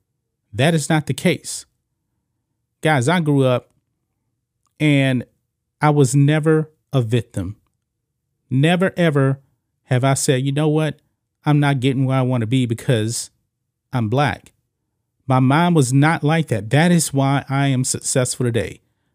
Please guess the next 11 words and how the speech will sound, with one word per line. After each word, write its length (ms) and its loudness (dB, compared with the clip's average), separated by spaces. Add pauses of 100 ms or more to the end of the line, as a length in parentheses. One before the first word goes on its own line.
(120)
The 100 -2
black 420 -2
people 560 0 (540)
that 280 0
have 200 0
been 140 0
complaining 500 -2
their 120 2
whole 220 0
lives 540 -2 (560)
that 400 -2